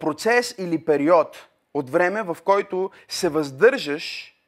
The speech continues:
или се отърваваш от токсини и вредни субстанции. Има токсини –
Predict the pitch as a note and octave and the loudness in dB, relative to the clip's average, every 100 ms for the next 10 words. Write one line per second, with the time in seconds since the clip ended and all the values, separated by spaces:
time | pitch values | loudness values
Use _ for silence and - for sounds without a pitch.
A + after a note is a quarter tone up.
0 | _ _ _ _ _ _ _ _ _ _ | _ _ _ _ _ _ _ _ _ _
1 | _ C#3 F3 F#3 G#3+ D3+ F#3+ - F#3+ E3+ | _ -4 -2 -2 -2 -2 -2 -4 0 0
2 | - E3 D3+ G3 G3 G3 - D3 - C3+ | 2 2 4 4 2 -2 -6 -10 -10 -14
3 | - - F3+ A#2+ E3 _ _ _ _ _ | -10 -6 -6 -6 -8 _ _ _ _ _
4 | C3 C3+ D3 D#3 D3 C#3 - B2+ A2 - | -8 0 2 2 -4 -8 -6 -6 -8 -16
5 | _ _ _ _ _ _ _ _ _ _ | _ _ _ _ _ _ _ _ _ _
6 | _ _ _ _ - B2+ C3 C3 - F#3+ | _ _ _ _ -16 -14 -12 -14 -8 -8
7 | D#3 - | -8 -12